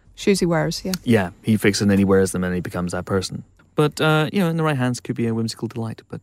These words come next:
Speaker 2: you know, check it out. Uh, there's also the Sofia Vergara, Reese Witherspoon, on the run, midnight run-esque comedy Hot Pursuit.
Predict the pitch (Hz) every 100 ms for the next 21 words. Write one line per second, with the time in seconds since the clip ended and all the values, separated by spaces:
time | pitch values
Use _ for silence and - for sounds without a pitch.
0 | - 123 117 - - - - - - -
1 | 127 131 131 131 101 127 143 135 139 127
2 | 120 143 127 123 117 117 117 110 110 123
3 | - 131 120 113 127 117 113 - 113 127
4 | 113 123 120 110 123 120 110 113 120 120
5 | 117 120 117 117 - - - 123 120 110
6 | - 127 - 123 - 156 -